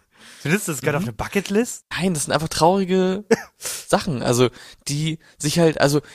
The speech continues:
Speaker 2: die, klar, ergeben die sich mal, so, das ist aber halt so eine Sache, muss man halt nicht gemacht haben, finde ich. Kann man machen. Ich find's auch nicht schlimm, wenn man Silvester alleine verbringt, so. Aber ob man's gemacht haben muss, nee, sehe ich nicht so.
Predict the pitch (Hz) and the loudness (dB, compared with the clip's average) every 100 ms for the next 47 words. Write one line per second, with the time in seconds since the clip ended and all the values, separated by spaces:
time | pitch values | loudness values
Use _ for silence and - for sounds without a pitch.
0 | - - - 160 208 - 123 123 156 214 | -18 -10 0 2 4 2 2 2 2 2
1 | 190 202 196 175 202 285 311 - 190 175 | 0 0 2 4 4 2 -4 -2 -2 0
2 | - 170 156 165 156 - 160 151 156 - | 0 2 4 4 2 -2 -4 -2 -4 0
3 | 156 151 147 _ _ _ _ _ - 151 | 2 2 0 _ _ _ _ _ -6 -2
4 | - 156 156 147 143 - 131 175 - - | 2 2 2 -2 -8 -6 -2 -2 -2 -14
5 | _ _ - - 131 127 117 139 - - | _ _ -12 -2 0 0 -4 -14 -16 -8
6 | 120 113 - - - 143 185 127 117 117 | -8 -8 -14 -20 -2 0 2 0 -4 -4
7 | 113 - - 139 127 117 - 165 170 120 | -12 -12 -10 -4 -4 -4 -2 -2 0 -2
8 | 110 110 113 117 123 110 110 - 151 208 | -2 -2 -2 -2 0 -2 -4 -6 -6 -4
9 | 185 262 _ - - 131 127 117 123 120 | -6 -6 _ -8 0 2 2 2 2 4
10 | 120 117 117 135 _ _ _ _ - - | 4 2 0 -4 _ _ _ _ -10 -6
11 | 131 - 185 151 127 120 139 170 131 113 | -4 -4 -6 -4 -4 2 2 2 -2 -2
12 | 143 208 123 - 113 | -2 -4 -6 -6 -8